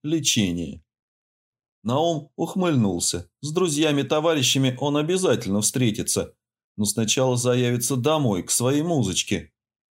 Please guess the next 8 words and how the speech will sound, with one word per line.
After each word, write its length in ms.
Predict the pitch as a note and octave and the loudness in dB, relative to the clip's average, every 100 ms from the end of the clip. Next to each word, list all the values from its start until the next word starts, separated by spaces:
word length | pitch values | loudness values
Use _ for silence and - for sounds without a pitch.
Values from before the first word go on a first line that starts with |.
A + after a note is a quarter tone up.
| _ _ _ _ _ - | _ _ _ _ _ -4
Предвкушая 680 | F#2+ - - G2+ - A2 A2 | -4 -4 -4 -4 0 2 2
отдельные 560 | F#2+ G#2 A#2+ G#2 G2+ | 0 0 2 2 2
детали 460 | G2+ A2+ D3 C3 A2+ | 0 -2 0 2 2
близящегося 840 | A2+ B2+ G#2 G2+ - A2 A2+ - | 2 2 2 0 0 0 0 0
свидания 580 | G#2 A2+ C3 D#3+ D#3 A#2 | -2 -2 0 2 2 2
с 80 | G2+ | 2
законной 500 | A2+ B2 A#2+ G#2+ G#2 | 0 0 0 2 2
супругой, 640 | - C3+ B2+ A#2+ G2 F#2+ | 0 -2 0 0 2 -2